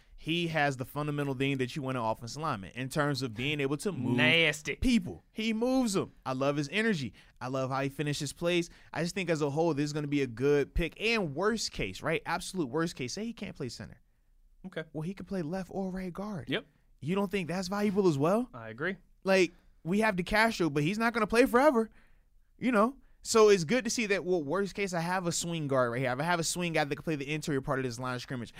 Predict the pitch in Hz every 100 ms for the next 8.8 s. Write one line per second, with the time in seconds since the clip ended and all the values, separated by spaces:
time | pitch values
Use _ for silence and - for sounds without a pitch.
0 | - - - 127 202 214 214 160 156 151
1 | 143 123 123 120 - 240 240 214 214 208
2 | 208 165 - 202 202 196 190 127 147 165
3 | 156 190 - - 180 175 156 175 185 143
4 | 107 143 156 170 170 170 165 170 - -
5 | - - 160 160 165 165 160 170 160 147
6 | 143 160 147 165 165 156 135 170 160 147
7 | 139 117 104 113 170 165 139 123 - 127
8 | 117 - 123 113 107 117 117